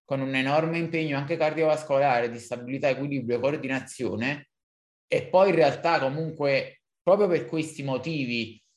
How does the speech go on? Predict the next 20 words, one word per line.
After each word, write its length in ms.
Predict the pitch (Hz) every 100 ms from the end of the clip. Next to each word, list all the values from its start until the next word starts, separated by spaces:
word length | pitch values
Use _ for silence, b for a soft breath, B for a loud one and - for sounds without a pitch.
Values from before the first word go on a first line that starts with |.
| _
il 140 | 139 143
lavoro 480 | 131 135 175 170
prettamente 640 | - 139 - 131 127 156 156
ipertrofico 560 | 139 123 139 143 135
muscolare 480 | 127 117 - 127 139
è 100 | 120
più 100 | 127
limitato, 800 | 123 127 127 110 95 95 120 - _
è 160 | 123
ovvio 520 | 147 180 120 104 107 104
che, 500 | - 135 123 - _ _ _ _
tra 120 | -
virgolette, 580 | 120 127 135 143 131 107
temi 380 | - 151 147 139
di 160 | 123 -
più 140 | 143
l'effort 720 | 131 120 - 127 131 - 143
perché 680 | 104 104 - 127 135 107 - -
è 220 | 120 113
durissima 840 | 113 113 151 - - 120 117 -